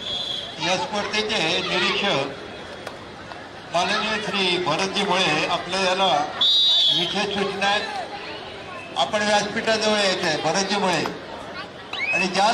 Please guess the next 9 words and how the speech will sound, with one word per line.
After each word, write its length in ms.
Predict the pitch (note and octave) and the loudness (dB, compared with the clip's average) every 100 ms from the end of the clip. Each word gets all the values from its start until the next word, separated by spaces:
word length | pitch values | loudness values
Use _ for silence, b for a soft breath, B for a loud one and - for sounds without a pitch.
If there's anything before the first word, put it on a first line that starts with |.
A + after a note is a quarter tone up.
| F#3 | 4
संघाने 680 | G#3 G3+ G#3+ G#3+ A3+ A#3 | 0 2 2 2 2 0
आपले 380 | G3+ F#3 F3+ G#3 | 2 0 0 -2
प्रवेशिका 680 | G#3 G3 G3 G#3 G#3 G#3 A#3+ A#3 | 0 2 2 2 2 2 4 4
या 80 | A3 | 2
ठिकाणी 300 | G#3 G#3+ G#3+ | 2 0 0
भरलेली 460 | E3+ E3+ F#3+ F#3+ | 2 2 2 4
आहे, 180 | F#3+ D#3 - - - - - - - - - - - - | 4 2 0 -6 -10 -12 -12 -12 -12 -10 -12 -12 -14 0
त्या 100 | G3+ | 2
प्रवेशिकेच्या 1200 | G#3 G#3 G#3+ A3 A3 A3 A3+ A#3 A#3 A3 A3+ A#3 | 2 2 2 2 2 2 2 4 4 6 4 4